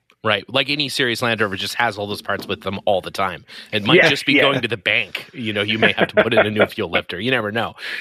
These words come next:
Speaker 2: Yes.
Speaker 1: It's, uh, yeah, yeah, exactly. That's why I, I always, uh, I never park at the bottom of a hill, only the top of a hill.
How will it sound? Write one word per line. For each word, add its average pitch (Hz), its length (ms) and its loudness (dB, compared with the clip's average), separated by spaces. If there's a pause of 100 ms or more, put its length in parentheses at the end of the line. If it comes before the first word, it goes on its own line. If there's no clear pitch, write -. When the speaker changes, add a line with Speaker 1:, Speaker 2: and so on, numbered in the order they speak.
(140)
Speaker 2:
Yes. - 240 0
Speaker 1:
It's, - 160 -10
uh, 85 240 -6 (180)
yeah, 135 180 0 (180)
yeah, 123 160 0
exactly. 107 340 2
That's 127 120 0
why 120 360 4
I, 107 320 0
I 131 160 2
always, 143 680 2
uh, 120 80 2
I 110 160 2
never 120 360 0
park - 340 0
at 107 80 -8
the - 80 -10
bottom 98 340 0
of 87 100 -10
a 101 60 -8
hill, - 240 -12
only 104 240 -4
the 90 100 -8
top - 240 -10
of - 160 -20
a - 40 -20
hill. - 180 -20